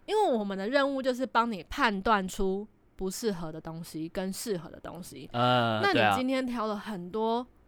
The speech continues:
Speaker 1: 我们判断不适合的东西，
Speaker 2: 嗯。
Speaker 1: 然后业主还会说，“嗯，那我还是想要这个嘞。”
Speaker 2: 啊，我知道了，你们可以新开一个业务
Speaker 1: 嗯。
Speaker 2: 项目。
Speaker 1: 怎么样？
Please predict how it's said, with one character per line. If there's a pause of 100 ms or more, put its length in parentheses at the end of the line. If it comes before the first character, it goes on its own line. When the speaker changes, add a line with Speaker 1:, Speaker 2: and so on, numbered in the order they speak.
(140)
Speaker 1:
我
们
判
断
不
适
合
的
东
西，
Speaker 2:
嗯。
Speaker 1:
然
后 (340)
业
主
还
会
说 (400)
，“嗯，
那
我
还
是
想
要
这
个
嘞。”
Speaker 2:
啊，
我
知
道
了， (920)
你
们
可
以
新
开
一
个
业
务 (260)
Speaker 1:
嗯。
Speaker 2:
项
目。 (460)
Speaker 1:
怎
么
样？